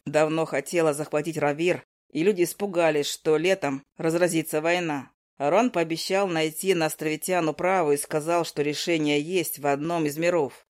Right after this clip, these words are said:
По мнению летописцев, это было некое колдовское оружие,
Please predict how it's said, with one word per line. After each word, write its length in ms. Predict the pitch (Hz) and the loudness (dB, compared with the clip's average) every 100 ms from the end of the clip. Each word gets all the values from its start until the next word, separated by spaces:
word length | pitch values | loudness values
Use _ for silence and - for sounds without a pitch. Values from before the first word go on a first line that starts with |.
| _ | _
По 140 | - 147 | -4 0
мнению 360 | 151 151 147 | 0 0 0
летописцев, 720 | 143 151 147 165 - 123 127 - | -2 -4 -2 -2 -2 -6 -8 -4
это 260 | 156 160 | -2 0
было 280 | 160 160 156 | 0 2 0
некое 400 | 156 175 170 151 | 0 -2 -2 -4
колдовское 680 | 156 156 160 - - 165 165 | -2 0 0 -2 -2 2 2
оружие, 540 | 180 170 135 131 131 | 2 -2 -4 -10 -12